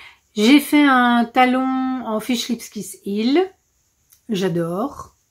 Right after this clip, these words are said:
Et puis voilà, la tige, et puis des côtes de deux pour, euh, terminer.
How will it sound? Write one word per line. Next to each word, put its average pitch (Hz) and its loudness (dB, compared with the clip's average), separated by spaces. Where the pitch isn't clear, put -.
Et 196 0
puis 190 -10
voilà, 160 -10
la 185 -2
tige, 208 -6
et 226 -2
puis 208 -4
des 190 0
côtes 202 -4
de 196 -4
deux 202 -6
pour, - -12
euh, 185 -4
terminer. 175 -6